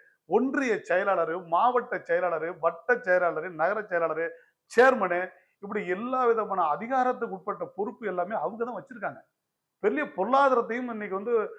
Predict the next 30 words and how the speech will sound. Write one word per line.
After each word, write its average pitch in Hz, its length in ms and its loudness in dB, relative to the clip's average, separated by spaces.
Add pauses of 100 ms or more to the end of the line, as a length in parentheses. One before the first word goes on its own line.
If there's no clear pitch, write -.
(160)
ஒரு 196 180 -2
கிட்டத்தட்ட 185 600 0
இருநூறு, 208 360 0
முந்நூறு 185 280 -6
தலைமுறைக்கான 220 680 -2
பொருளாதாரத்தை 233 520 2
இன்று 196 220 -2
அவர்கள் 185 360 2
தான் 185 120 -6
வைத்திருக்கின்றார்கள். 165 640 -10 (280)
அப்ப 220 240 2
காவல்துறை 233 520 4
என்ன 226 160 0
செய்யும்? 202 480 -2 (580)
நான் 247 220 6
சொல்றதை 247 280 4
கேட்குமா? 175 400 0 (720)
நான் 233 160 6
ஒரு 240 140 4
பட்டியல் 262 360 2
சமூகத்துல 226 400 2
இருந்துகிட்டு 208 340 -4
பட்டியல் 214 320 0
வெளியேற்றத்தை 220 400 0
போராடிக்கிட்டு 226 400 2
இருக்க, 185 340 -2 (240)
நான் 214 260 6
சொல்றதை 247 300 2
காவல்துறை 202 400 2
கேட்காது. 175 480 -2